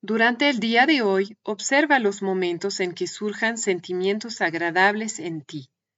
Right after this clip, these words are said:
y conéctalos a las estrategias que hicieron que tus necesidades fueran satisfechas.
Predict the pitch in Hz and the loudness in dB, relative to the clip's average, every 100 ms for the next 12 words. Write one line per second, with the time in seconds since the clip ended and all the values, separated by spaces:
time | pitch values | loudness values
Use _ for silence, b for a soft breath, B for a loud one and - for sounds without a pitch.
0 | _ _ _ _ 226 233 240 247 294 - | _ _ _ _ -8 -2 -2 0 -2 4
1 | 254 208 180 185 175 175 185 170 - 180 | 4 4 0 0 -2 -2 -4 -4 -2 -4
2 | - 226 233 - 147 - - _ _ _ | -2 -6 -4 -6 -6 -8 -16 _ _ _
3 | 196 175 - 196 190 214 220 202 190 180 | -2 -2 2 4 4 2 -2 -4 -4 -2
4 | 185 180 180 - 180 165 165 175 - 170 | -2 -2 -4 -4 0 0 0 -2 -4 -4
5 | 165 180 180 156 185 185 - 269 285 - | -2 -4 -8 -10 -12 -12 -6 -4 -6 -10
6 | 131 - | -12 -16